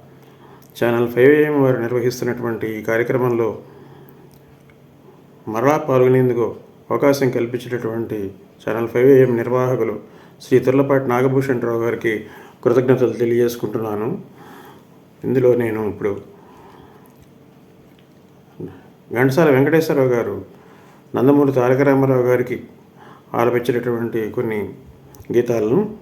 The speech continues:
మీ ముందు ప్రజెంట్ చేస్తున్నాను. ముందుగా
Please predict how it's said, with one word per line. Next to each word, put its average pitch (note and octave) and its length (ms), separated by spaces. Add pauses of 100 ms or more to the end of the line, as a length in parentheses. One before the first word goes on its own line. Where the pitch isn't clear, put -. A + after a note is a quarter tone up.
మీ A#2 60
ముందు A#2 240
ప్రజెంట్ A2+ 400
చేస్తున్నాను. A2 580 (4000)
ముందుగా B2+ 520